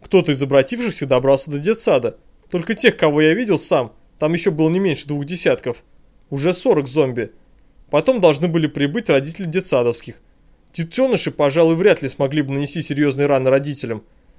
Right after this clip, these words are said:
Значит, укушенные разбегутся, точнее разъедутся. Часть в поликлинике и больнице,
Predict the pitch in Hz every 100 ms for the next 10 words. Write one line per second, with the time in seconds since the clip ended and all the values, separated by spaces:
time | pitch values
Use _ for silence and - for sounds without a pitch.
0 | _ - 151 147 156 156 - 240 - 143
1 | 135 135 135 139 - 120 - _ _ 180
2 | - 240 196 214 208 170 123 - - -
3 | _ _ _ _ - 180 170 - 175 170
4 | 240 220 156 143 135 131 135 127 120